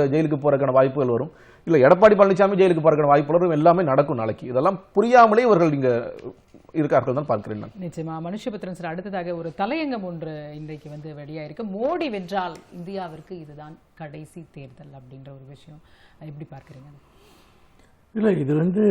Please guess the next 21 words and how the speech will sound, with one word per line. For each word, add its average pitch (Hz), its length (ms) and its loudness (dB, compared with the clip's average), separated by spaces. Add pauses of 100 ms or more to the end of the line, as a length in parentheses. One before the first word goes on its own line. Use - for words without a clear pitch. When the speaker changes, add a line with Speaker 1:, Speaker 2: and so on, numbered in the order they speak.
(240)
Speaker 3:
இன்றைக்கு 123 480 -6 (1400)
உத்தரப்பிரதேச 127 680 -6 (240)
முதலமைச்சர் 113 1000 -6
யோகி 117 320 -6
ஆதித்யநாத் 117 800 -6
உட்பட, 113 360 -10 (1160)
இன்னும் 208 220 -2
சொல்ல 220 220 -6
போனால் 214 280 -6
பலர் 196 260 -2
வட 165 180 -4
இந்தியாக்கள் 190 500 -4
மிக 165 140 -2
வெளிப்படையாக 190 640 0
பேசுகிறார்கள் 117 640 -8
தேர்தல் 123 280 -8
பிரச்சார 107 260 -12 (120)
கூட்டங்களில். 92 480 -16
Speaker 2:
ம். 151 140 -14 (840)
Speaker 3:
ஏனென்று 196 420 -2
கேட்டால், 127 560 -4